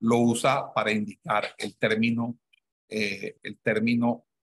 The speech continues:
hebreo kaol. Kaol significa congregación. Entonces, la iglesia primitiva se consideraba a sí mismo la congregación mesiánica de Israel. También el texto dice en Dios el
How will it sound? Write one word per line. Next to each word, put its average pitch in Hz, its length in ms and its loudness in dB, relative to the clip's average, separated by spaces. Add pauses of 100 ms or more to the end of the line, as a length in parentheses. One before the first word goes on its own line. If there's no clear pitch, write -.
(120)
hebreo 107 600 -2
kaol. 104 560 4 (500)
Kaol 110 380 0
significa 117 840 -6 (200)
congregación. 107 960 0 (320)
Entonces, 139 440 -4 (1800)
la 185 160 -2
iglesia 117 420 2
primitiva 139 680 0 (480)
se 120 100 -2
consideraba 107 440 -2
a 107 40 -2
sí 123 140 -4
mismo 120 420 -4 (340)
la 113 200 0
congregación 104 640 -4
mesiánica 113 720 -2
de 104 120 -10
Israel. 98 400 -4 (1120)
También 147 340 2
el 185 160 -2
texto 165 320 -2
dice 165 300 0
en 135 140 2
Dios 143 460 0
el 123 260 -4